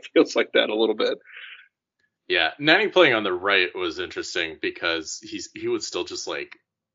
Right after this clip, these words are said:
Speaker 2: unleash a shot, even though it was right-footed from that side. Uh, one of his best goals was a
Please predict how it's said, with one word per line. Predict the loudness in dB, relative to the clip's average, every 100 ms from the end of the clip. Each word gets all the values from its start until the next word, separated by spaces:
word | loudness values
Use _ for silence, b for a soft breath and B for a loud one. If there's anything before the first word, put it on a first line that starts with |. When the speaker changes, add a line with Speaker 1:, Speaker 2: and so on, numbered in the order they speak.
| _ _ _
Speaker 2:
unleash | -4 -2 -4 -4
a | -8
shot, | -2 0 0
even | -4 -4
though | -4
it | -4
was | -4
right-footed | -6 -4 -4 -4 -4
from | -6 -10 -10 -14 _ -2
that | -2 0
side. | -2 -2
Uh, | -2 -2
one | 0 -2
of | -2
his | -8
best | -8 -8
goals | -10 -10 -10
was | -12 -12 -14 -16 -20
a | -20